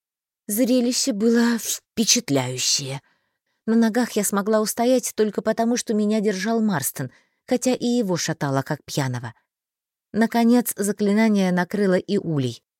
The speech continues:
Что там творилось, не было видно за тучами пыли,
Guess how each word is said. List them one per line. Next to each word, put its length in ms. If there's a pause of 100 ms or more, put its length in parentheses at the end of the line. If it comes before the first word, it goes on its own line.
(440)
Что 340
там 200
творилось, 760 (180)
не 140
было 220
видно 300
за 140
тучами 440
пыли, 420